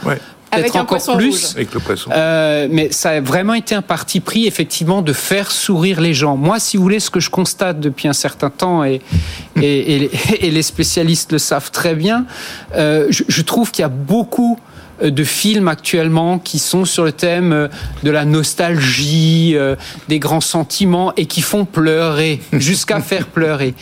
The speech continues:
Speaker 2: Et nous, on n'est pas très à l'aise avec ça. Moi, moi, je, je suis pas à l'aise, pour tout vous dire, avec une marque, euh, qui, qui, qui, qui est trop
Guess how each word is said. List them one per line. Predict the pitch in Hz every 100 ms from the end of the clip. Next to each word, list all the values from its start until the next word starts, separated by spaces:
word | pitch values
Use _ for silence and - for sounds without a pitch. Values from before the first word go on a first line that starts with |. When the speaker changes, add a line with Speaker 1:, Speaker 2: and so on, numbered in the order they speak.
| - - -
Speaker 2:
Et | - 160
nous, | 175 220 254 262 -
on | 180
n'est | 175
pas | 165 233 226
très | - 202 180
à | 175
l'aise | 185 180
avec | 165 147 139
ça. | - 160 190
Moi, | 175 170 175 139
moi, | 165 190
je, | 190 165 156
je | 151 156
suis | - 170
pas | 233 240
à | 202
l'aise, | 170 190 190
pour | - -
tout | -
vous | 175 160
dire, | 147 196 175
avec | 156 156
une | - 156
marque, | 160 196 - - 143 - - - - - -
euh, | 160 156 151 151 147 -
qui, | - 160
qui, | - 180 160
qui, | - 180 160
qui | - 185 185
est | 170
trop | - - 254